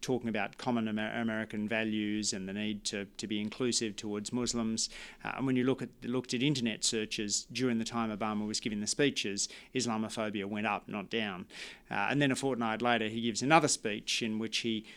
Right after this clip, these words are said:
tries to pique Americans' curiosity by saying, uh, "Did you know that the founding fathers had copies of the Quran? Did you know that, uh, uh, many of the top athletes are, uh, are, are Muslim?" Uh, and there you saw Islamophobia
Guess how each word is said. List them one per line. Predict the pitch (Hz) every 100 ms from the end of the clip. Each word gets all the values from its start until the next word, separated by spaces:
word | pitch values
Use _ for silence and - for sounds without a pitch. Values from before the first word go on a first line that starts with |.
| -
tries | - 143 139
to | -
pique | 117 139 135
Americans' | 117 117 110 110 107
curiosity | - 127 113 123 - - 90 101
by | 92 101
saying, | - 113 104 101 104
uh, | 104 101 107
"Did | 131 117
you |
know | 113 110
that | 110 107
the | 117
founding | 117 104 107
fathers | 104 110 104 101 98
had | 110
copies | - 117 110
of | 107
the | 110
Quran? | - 127 110 92 95
Did | 98 107
you | 110
know | 104 110 113 107
that, | 101 104 -
uh, | 113 101 - - -
uh, | 110 104
many | 117 117 110
of |
the | 107
top | 113 110
athletes | 117 113 - 107 101 - -
are, | 117 104 101
uh, | 104 104
are, | 113 104
are | 110
Muslim?" | 113 110 - 101 98 - - - -
Uh, | 98
and | 123 143
there | 147
you | 143 117
saw | 113 123
Islamophobia | 110 107 107 107 110 110 107 104 101